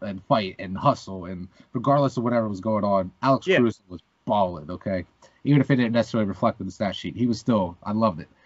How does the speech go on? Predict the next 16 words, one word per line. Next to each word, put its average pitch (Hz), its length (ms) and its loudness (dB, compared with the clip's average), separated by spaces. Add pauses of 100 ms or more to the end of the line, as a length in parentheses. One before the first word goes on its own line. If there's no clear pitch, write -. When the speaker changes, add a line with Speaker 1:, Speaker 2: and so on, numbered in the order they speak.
(240)
Speaker 1:
Uh, 107 160 4
but 98 300 2 (300)
during 202 240 8
that 170 160 6
fight, 147 240 2
okay, 110 240 -4
it 107 80 -6
happened 156 320 0
in 156 80 2
front 147 240 2
of, 120 100 2
like, 120 200 -2
imagine 135 360 0
the 120 80 0
court 139 320 0 (360)
is, 113 380 -4